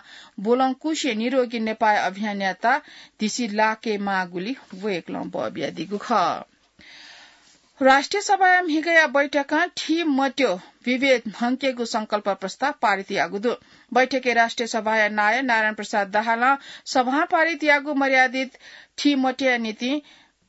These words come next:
ठी मट्यो विभेद नङ्केगु नापाया संकल्प प्रस्ताव छेला बुलाया नीति सरकार याता उजाम बिया दिल। थोया न्य बैठके सांसद मदन कुमारी शाह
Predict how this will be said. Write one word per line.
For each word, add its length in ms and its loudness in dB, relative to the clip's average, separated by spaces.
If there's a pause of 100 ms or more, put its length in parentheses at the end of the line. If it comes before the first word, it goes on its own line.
(560)
ठी 180 4
मट्यो 320 0
विभेद 440 -2 (300)
नङ्केगु 480 -2
नापाया 500 2
संकल्प 420 -4 (120)
प्रस्ताव 440 -2
छेला 340 -4
बुलाया 280 -2
नीति 340 -6
सरकार 380 -2
याता 280 -4 (120)
उजाम 320 -4
बिया 160 -6
दिल। 200 -2 (520)
थोया 380 2
न्य 380 -2 (140)
बैठके 480 -2
सांसद 580 -2
मदन 320 -4
कुमारी 400 -2
शाह 320 -4